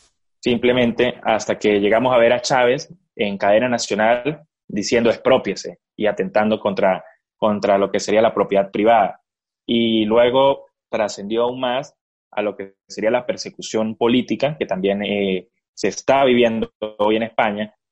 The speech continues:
Literalmente Sánchez está acatando órdenes de iglesias para tomar medidas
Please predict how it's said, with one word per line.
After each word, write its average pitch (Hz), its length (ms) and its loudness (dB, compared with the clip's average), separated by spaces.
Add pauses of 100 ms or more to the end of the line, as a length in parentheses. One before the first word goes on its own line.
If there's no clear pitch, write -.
(100)
Literalmente 107 1120 0 (180)
Sánchez 120 720 -4
está 110 140 -6
acatando 113 480 -4
órdenes 113 420 -2
de 107 80 -4
iglesias 123 560 -4 (260)
para 104 260 -2
tomar 110 340 -4
medidas 135 840 -2